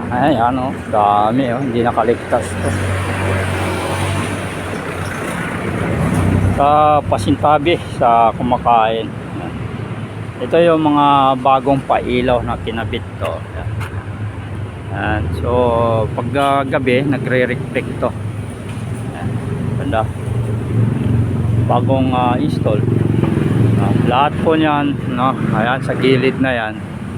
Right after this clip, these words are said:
At, ah, pagpapala rin tayo, ah, pag nakabalik tayo dito sa gabi, no? Bibigay ko sa inyo yung, ah, update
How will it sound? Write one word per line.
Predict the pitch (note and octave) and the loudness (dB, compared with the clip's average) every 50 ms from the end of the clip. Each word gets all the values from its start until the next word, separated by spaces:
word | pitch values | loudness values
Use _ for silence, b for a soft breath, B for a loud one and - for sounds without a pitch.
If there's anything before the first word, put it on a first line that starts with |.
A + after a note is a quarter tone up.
| - - - - - - - - - - G#2 | -6 -6 -6 -6 -6 -6 -8 -8 -8 -4 -2
At, | B2 A#2+ G#2+ - B2+ | -2 -2 -2 0 0
ah, | B2+ B2+ B2+ B2+ B2+ A#2+ | 2 2 4 2 2 0
pagpapala | A#2 C#3+ C3+ - - D3 C3 A#2 D#3 D3+ D#3 D3+ D3 | 0 -2 -2 0 -2 -2 0 0 0 2 2 2 0
rin | D3 D3 C#3+ | 0 -2 -2
tayo, | - D3 C#3 B2+ A#2+ A#2 A#2 A#2 | 0 0 0 0 -2 -4 -4 -2
ah, | B2 B2+ A2 A2 A2 G#2+ G#2+ G#2+ G#2 G#2 | 0 0 2 2 2 2 2 0 0 -2
pag | - G#2+ G#2 | -4 -6 -4
nakabalik | A2 A#2+ - B2 A2+ A#2 A2+ A2+ - - | -4 -4 -2 -2 -2 0 -2 -2 -2 -2
tayo | B2 A#2+ A#2+ | -2 -2 0
dito | A#2 A#2+ A2+ - - G#2+ | -2 -2 -6 -6 -8 -6
sa | - B2 A#2 | -2 -2 -2
gabi, | G#2+ A2 G2+ F#2+ G2 F2+ F#2 G2 | -2 -2 -4 -2 -4 -4 -4 -4
no? | G2+ G#2 G2+ G#2 - B B B B B B - - - - | -4 -6 -6 -8 -10 B B B B B B -12 -12 -8 -8
Bibigay | A2 G#2+ A#2+ A2+ C3 B2+ | -6 -4 0 2 2 2
ko | A#2+ - B2+ | 2 0 -4
sa | - C3+ A#2+ A2+ | -2 -2 0 0
inyo | A2 A#2 A#2 A#2 A2+ G#2+ | 0 0 0 -2 -2 -4
yung, | A2 A2 G2 G2 G2+ | -4 -4 -4 -2 -2
ah, | G2+ G2+ G2+ G2 G2 F#2+ F#2+ F#2+ F#2 F2+ - C#2 G#2 | -2 0 0 0 0 0 0 -2 -2 -2 -2 -2 -4
update | - - - A#2 A2+ G#2 - | -6 -8 -6 -6 -6 -6 -6